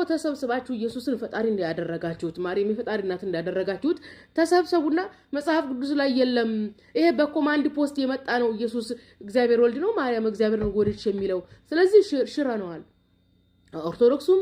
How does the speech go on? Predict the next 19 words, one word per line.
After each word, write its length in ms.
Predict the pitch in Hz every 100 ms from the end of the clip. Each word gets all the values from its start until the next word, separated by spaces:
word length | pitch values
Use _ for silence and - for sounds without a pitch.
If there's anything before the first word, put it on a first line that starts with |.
| 339
ጴንጤውም 520 | - 254 285 302 330 330
ካቶሊኩም 560 | 277 262 277 294 381 415 - - -
ኢየሱስን 460 | 214 247 262 359 285
እግዚአብሔር 360 | 196 185 196
ወልድ 200 | 202 190 208
ከማለት 360 | 208 233 339 269
ይቆጠብ 460 | 277 285 294 311
ማለት 240 | 285 339 311
ትችላላችሁ 720 | 320 285 190 147 139 - - _ _ _ -
እንጂ 200 | 233 214 480 - 214
እኛም 300 | 262 302 262
በመሳደብ 500 | 233 254 277 285 277
የሚወጣ 400 | 226 214 214 233 185
ነገር 240 | 160 151
የለም። 260 | 143 131 135 _ _ _ _ _ _ _
ተግባብተናል። 480 | 170 190 190 330 427
እና 140 | 285 370 415 - - 196 - 262
አይጥ 280 | 294 320 320
ይመስል 380 | 320 330 320